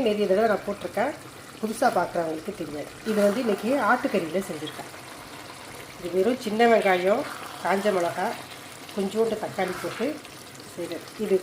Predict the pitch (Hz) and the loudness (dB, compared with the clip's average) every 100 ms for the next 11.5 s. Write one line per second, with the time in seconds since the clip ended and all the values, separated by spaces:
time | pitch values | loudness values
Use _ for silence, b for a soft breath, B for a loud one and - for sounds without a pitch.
0 | 190 175 180 175 190 220 208 202 185 180 | 4 2 4 6 8 8 6 4 4 2
1 | 170 185 175 165 170 175 180 - 185 208 | 0 -2 -2 -2 -2 0 0 0 2 2
2 | 196 202 208 202 185 196 190 180 170 156 | 2 0 2 2 4 2 0 -4 -4 -4
3 | 160 196 - - - - - - 170 165 | -6 -8 -10 -14 -14 -14 -14 -12 -10 -8
4 | - 196 214 226 185 - 202 254 - - | -2 -2 -2 -2 -2 0 0 0 -2 -14
5 | - - - - - - - 214 208 302 | -16 -16 -16 -16 -16 -16 0 2 2 2
6 | 233 208 208 254 190 170 170 170 160 156 | 4 6 6 4 4 2 -2 -4 -6 -10
7 | - - - - - - - 208 202 208 | -14 -16 -16 -16 -16 -16 -8 -4 -2 2
8 | 220 196 185 202 185 165 - 165 190 196 | 2 2 2 0 0 -2 -6 -4 -2 -4
9 | 202 175 180 170 156 156 185 - - - | -4 -6 -6 -6 -6 -6 -6 -6 -10 -14
10 | - - - - - - 185 - 185 175 | -14 -14 -14 -14 -14 -10 -8 -4 -2 -2
11 | 165 180 190 208 208 | -2 2 2 2 2